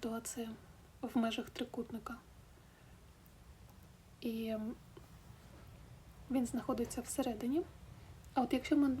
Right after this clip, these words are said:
наприклад, спробуємо провести з точки А або точки С, зверніть увагу, точка Б якраз у нас відповідає за гостр-, за тупий кут. Точка А і точка С, вони будуть у нас вершинами гострих кутів.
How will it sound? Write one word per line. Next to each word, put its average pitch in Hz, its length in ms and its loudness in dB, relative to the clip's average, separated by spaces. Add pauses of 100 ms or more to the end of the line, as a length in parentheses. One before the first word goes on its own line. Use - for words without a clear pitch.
(140)
наприклад, 262 440 2
спробуємо 247 540 2
провести 247 420 0
з - 20 -10
точки 254 320 0
А 233 100 2
або 240 160 -2
точки 254 320 -2
С, 370 200 4 (360)
зверніть 240 440 6
увагу, 233 280 0
точка 240 340 -2
Б 226 200 0
якраз 220 360 -4
у - 20 -2
нас 226 180 0
відповідає 240 520 0
за 240 120 -2
гостр-, 220 480 -4
за 262 120 6
тупий - 300 0
кут. - 320 0 (1300)
Точка 269 300 4
А 269 100 4
і 240 80 2
точка 247 380 -2
С, 220 400 -2 (320)
вони 226 360 -2
будуть 220 540 -6 (420)
у 262 60 -4
нас 220 520 -4
вершинами 226 640 0
гострих 233 460 -6
кутів. 320 360 2